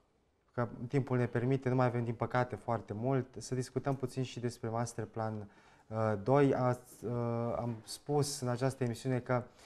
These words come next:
ați solicitat o sută douăzeci și șase milioane de lei prin programul Post Mediu două mii paisprezece două mii douăzeci, însă, conform necesarului de investiții pe termen lung identificat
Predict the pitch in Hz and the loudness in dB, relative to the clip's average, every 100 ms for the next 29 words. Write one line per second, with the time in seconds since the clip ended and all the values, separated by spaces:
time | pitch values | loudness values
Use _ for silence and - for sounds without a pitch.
0 | - - 127 127 123 120 123 143 135 131 | -20 -2 0 2 2 2 2 4 4 4
1 | - 120 127 123 117 131 127 127 120 123 | 0 2 4 4 4 2 2 2 2 4
2 | 123 113 107 113 143 143 120 120 117 123 | 2 2 0 4 2 2 -4 -2 2 4
3 | 117 107 120 101 113 110 110 110 107 117 | 2 0 0 0 -2 -2 -2 -2 -2 0
4 | 113 - 113 110 104 101 98 117 151 - | -2 -2 -4 -4 -4 -6 -2 0 0 -4
5 | - - - - - 175 175 165 151 143 | -14 -16 -14 -10 0 4 6 4 4 4
6 | 165 165 160 147 127 - 165 156 123 123 | 4 4 4 4 2 4 6 8 8 6
7 | 117 120 107 107 - 101 - - 110 107 | 4 2 2 0 0 -4 -2 -2 -2 2
8 | 127 117 110 123 117 107 - - 135 127 | 2 2 0 0 0 -2 -6 -4 2 2
9 | 110 - 120 135 127 - | 2 -2 2 4 4 2